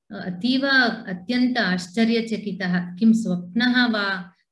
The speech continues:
मालविका अत्र कथं वा आगच्छति? अं, तस्याः तु निराशा एव जाता आसीत्। पुनः कदापि मालविका, मालविकायाः दर्शनं, अं,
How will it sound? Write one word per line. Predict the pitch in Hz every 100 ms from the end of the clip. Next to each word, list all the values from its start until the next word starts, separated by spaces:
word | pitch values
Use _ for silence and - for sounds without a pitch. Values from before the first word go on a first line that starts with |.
| 180
मालविका | 190 240 294 302 311
अत्र | 247 208 - 311
कथं | 320 208 - 269 294
वा | 311
आगच्छति? | 320 294 269 254 - 247 226 220 220 214 - _ _ 208
अं, | 196 170 147 - -
तस्याः | 175 - 254 262 285 320
तु | 302
निराशा | 247 240 247 247 247 240
एव | 240 233 240 233
जाता | 202 196 185 196
आसीत्। | 185 180 185 180
पुनः | 190 196 214
कदापि | 220 175 175 190 202 208 180 - 190 - 233
मालविका, | 208 175 185 196 185 208 196 180
मालविकायाः | 185 202 214 208 208 196 196 190 196
दर्शनं, | 180 180 - 208 214 220 226 226 226 _ _ 202
अं, | 208 196